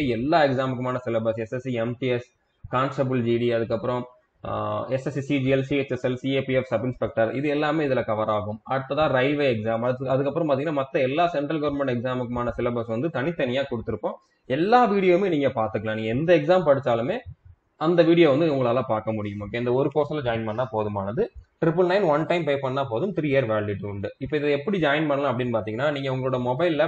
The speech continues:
Play Store open பண்ணிட்டு Chandru மேத்ஸ் அப்படிங்கிற மாதிரி சர்ச் பண்ணுங்க. இப்ப சர்ச் பண்ணிட்டு இந்த icon இருக்கக்கூடிய நம்மளோட ஆப் வரும், இதை install பண்ணிட்டு open பண்ணுங்க. open பண்ணிட்டு login பண்ணுங்க. உங்களோட name, mobile number, ஓ டி பி கொடுத்துட்டு அதுக்கப்புறம் mail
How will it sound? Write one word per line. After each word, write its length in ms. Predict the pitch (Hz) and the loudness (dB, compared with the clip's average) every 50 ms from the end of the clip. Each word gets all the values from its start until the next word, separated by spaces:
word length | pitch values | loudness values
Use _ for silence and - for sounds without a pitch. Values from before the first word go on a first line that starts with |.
| 160 - | 2 2
Play 120 | 147 151 170 165 | 2 2 2 0
Store 200 | - 170 151 131 123 | 0 0 2 2 2
open 220 | 123 - - 127 120 | 0 0 -2 -4 -4
பண்ணிட்டு 240 | 113 113 107 170 180 160 - | -4 -2 -2 -2 -2 0 0
Chandru 340 | 135 135 147 156 156 175 165 151 | -2 -2 0 0 0 0 2 2
மேத்ஸ் 200 | 147 147 - 147 123 | 0 0 0 0 -2
அப்படிங்கிற 260 | 117 120 120 113 110 | -2 -4 -4 -4 -4
மாதிரி 160 | 120 135 135 - | -4 -4 -4 -6
சர்ச் 200 | 113 - - - 117 | -6 -6 -6 -6 -4
பண்ணுங்க. 260 | 107 104 101 101 101 - - _ _ _ _ | -4 -4 -4 -6 -6 -8 -12 _ _ _ _
இப்ப 140 | _ - 147 175 | _ -2 0 0
சர்ச் 180 | 180 180 - 208 | 0 2 2 2
பண்ணிட்டு 320 | 185 165 151 135 170 214 208 170 165 | 2 2 2 2 4 4 4 4 4
இந்த 160 | 180 185 180 175 160 170 | 4 6 6 6 6 6
icon 200 | 160 185 180 165 | 4 2 0 0
இருக்கக்கூடிய 340 | 160 151 151 147 151 151 147 | 0 -2 -2 -2 -2 -2 0
நம்மளோட 240 | 143 143 139 131 120 123 135 | 2 2 2 4 2 2 2
ஆப் 180 | 156 - - 123 | 0 0 0 -2
வரும், 220 | 113 113 131 131 123 135 | 0 0 0 -2 -2 -2
இதை 120 | 139 139 131 139 | 0 0 0 0
install 360 | 151 175 - - 196 185 185 143 | -2 -2 0 2 2 2 2 0
பண்ணிட்டு 260 | 135 131 135 180 170 131 135 | -2 -2 0 0 2 2 2
open 260 | 135 135 143 127 113 113 | 2 0 -2 -2 -2 -2
பண்ணுங்க. 260 | 107 104 104 104 104 - 131 160 | -4 -4 -6 -6 -6 -2 0 0
open 260 | 196 196 202 196 185 160 | 2 2 2 0 0 0
பண்ணிட்டு 240 | 139 131 135 170 156 123 | 0 -2 -2 0 0 2
login 340 | 120 127 131 139 143 127 113 | 2 2 0 0 -2 -4 -4
பண்ணுங்க. 220 | 107 107 107 107 104 98 | -4 -6 -6 -6 -8 -6
உங்களோட 260 | 104 110 110 113 110 110 117 | -4 -4 -4 -2 -2 -2 -2
name, 180 | 135 175 170 139 127 | -2 -4 -2 -2 -4
mobile 240 | 120 117 135 135 127 127 | -2 0 0 0 0 -2
number, 260 | 120 120 120 170 214 - - _ _ _ _ _ - | -4 -2 -2 -2 -4 -4 -10 _ _ _ _ _ 0
ஓ 160 | 131 147 170 170 165 | 2 2 2 4 2
டி 80 | 156 139 139 | 0 0 0
பி 40 | 135 120 127 | 0 0 0
கொடுத்துட்டு 280 | 123 117 147 165 202 170 | -2 -2 0 0 2 2
அதுக்கப்புறம் 440 | 143 139 139 127 117 120 156 196 220 - - - 131 135 | 2 2 2 0 0 0 0 0 -2 -2 -4 -2 -2 0
mail 180 | 151 170 170 | 2 2 2